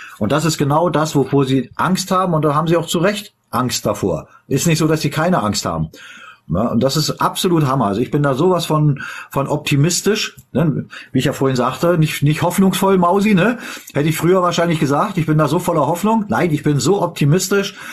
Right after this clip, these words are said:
äh, dass das wirklich nicht mehr lange dauert, weil immer mehr den richtigen Weg beschreiten.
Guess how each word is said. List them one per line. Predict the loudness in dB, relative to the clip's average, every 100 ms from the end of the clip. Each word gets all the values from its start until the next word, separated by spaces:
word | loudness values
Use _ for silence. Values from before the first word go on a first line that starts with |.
| -16 -6
äh, | 0 0
dass | 0 -2
das | -2 -2
wirklich | 0 0 0
nicht | 0 0
mehr | 0
lange | 0 0
dauert, | 0 0 -2 -2
weil | -4 2
immer | 2 2
mehr | 2 2 2
den | 0
richtigen | 0 0 0 0 2
Weg | 0 -2
beschreiten. | -4 -2 -4 -4 -6